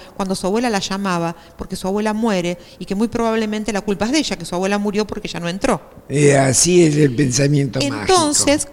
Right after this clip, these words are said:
Speaker 1: ella con cinco años elabora todo eso y su cerebro, para protegerla y preservarla, guarda en el inconsciente esto vivido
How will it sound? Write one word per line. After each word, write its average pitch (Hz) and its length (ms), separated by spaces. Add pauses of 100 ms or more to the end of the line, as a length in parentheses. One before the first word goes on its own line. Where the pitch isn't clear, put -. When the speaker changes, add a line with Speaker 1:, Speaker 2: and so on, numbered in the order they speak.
Speaker 1:
ella 240 260
con 214 200
cinco 311 400
años 214 360
elabora 214 480
todo 247 240
eso 226 180
y - 20
su 233 140
cerebro, 226 560
para 190 260
protegerla 202 600
y 190 60
preservarla, 233 840 (240)
guarda 254 340
en 214 80
el 214 120
inconsciente 220 760
esto 190 220
vivido 247 440